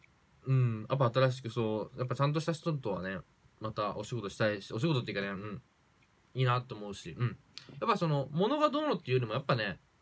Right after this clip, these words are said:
そのバックボーンとかも大事だからね、うん。いいなと思うし、うん、素晴らしい。提供品歩いてこないっていうこんな感じでね、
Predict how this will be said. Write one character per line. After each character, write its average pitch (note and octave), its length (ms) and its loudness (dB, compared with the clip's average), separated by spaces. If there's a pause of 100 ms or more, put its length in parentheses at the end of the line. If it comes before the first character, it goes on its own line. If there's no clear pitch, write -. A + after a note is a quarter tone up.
(460)
そ - 120 -2
の A#3+ 60 4
バ D#3+ 140 8
ッ F3 40 -2
ク C4+ 160 -2
ボ D#4+ 100 0
ー D#4+ 40 2
ン A#3+ 40 -4
と F#3 80 -2
か A#2 80 -4
も G2 60 -4
大 G2+ 180 0
事 C#3+ 80 0
だ D3+ 80 2
か F#2+ 100 -6
ら E2+ 80 -6
ね、 D#2 260 -10
う - 40 -12
ん。 G2+ 220 -14 (1900)
い A#2 40 -6
い - 20 -2
な B2 140 4
と A#2 120 -4
思 G2+ 140 -6
う G2 60 -6
し、 - 260 -12
う - 40 -10
ん、 G#2 300 -10 (260)
素 G#2+ 60 -6
晴 - 20 -
ら G#2 100 -6
し - 100 -8
い。 - 100 -10 (1600)
提 A2 480 -4
供 A#2 320 -2
品 D#3 520 0
歩 D#3 380 -2
い C#3 160 -4 (180)
て C3 120 -4
こ B2+ 140 -8
な B2 380 -2
い G2 440 -10
っ - 920 -16
て A2 80 -8
い G#2 40 -6
う G2+ 100 -12
こ G2+ 140 -10
ん G#2 120 -12
な G2+ 60 -14
感 G2+ 220 -8
じ G2 100 -12
で G2 100 -12
ね、 G2+ 200 -10